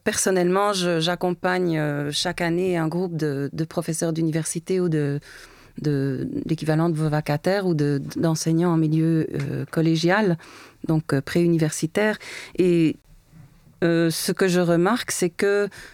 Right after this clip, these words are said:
euh, il y a une relative méconnaissance, en tout cas au Québec, c'est, c'est quand même assez développé, mais il y a une relative méconnaissance du vocabulaire de l'évaluation, euh, dans le, dans le, le, le discours professionnel de ces formateurs. Donc,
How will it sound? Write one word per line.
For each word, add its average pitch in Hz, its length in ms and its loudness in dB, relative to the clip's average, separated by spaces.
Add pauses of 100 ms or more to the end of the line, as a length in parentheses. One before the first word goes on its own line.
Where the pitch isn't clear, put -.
(160)
euh, 160 560 2 (280)
il 185 100 2
y 180 60 4
a 196 80 2
une 208 120 0
relative 202 520 0
méconnaissance, 208 680 0
en 175 80 2
tout - 100 -8
cas 190 160 0
au 180 60 0
Québec, 196 300 -2
c'est, 147 180 -4
c'est - 140 -6
quand 185 100 0
même 175 160 2
assez 175 220 -2
développé, 185 400 0
mais 175 240 2
il - 40 -2
y 175 60 2
a 175 80 2
une 175 140 2
relative 208 420 -2
méconnaissance 185 500 0
du 190 120 0
vocabulaire 185 680 0
de 160 80 0
l'évaluation, 156 720 -2 (560)
euh, 160 60 0
dans 170 240 2
le, 143 560 0
dans 151 320 0
le, 135 440 -2 (360)
le, 165 160 0 (480)
le 165 100 2
discours 180 340 2
professionnel 170 600 0
de 165 60 2
ces 160 140 -4
formateurs. 151 520 -2 (500)
Donc, 185 220 2